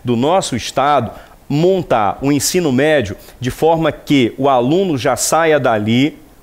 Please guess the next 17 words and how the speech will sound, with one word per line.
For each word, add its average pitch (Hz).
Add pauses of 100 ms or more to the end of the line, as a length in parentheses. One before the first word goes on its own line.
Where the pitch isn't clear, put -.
(120)
com 139
o 147
ensino 180
técnico 147 (180)
e 131
esse 139
aluno 143
já 147
tenha 151
a 135
possibilidade 135 (180)
de 131
ter 156
o 151
seu -
primeiro 147
estágio. 110